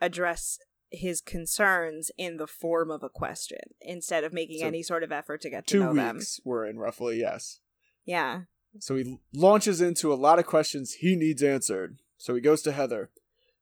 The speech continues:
Speaker 2: "I know we laugh a lot about other girls.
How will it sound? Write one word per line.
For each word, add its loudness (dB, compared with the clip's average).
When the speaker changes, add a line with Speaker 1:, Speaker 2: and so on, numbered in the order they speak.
Speaker 2:
"I 2
know 6
we 4
laugh 8
a -2
lot 8
about 6
other 6
girls. 2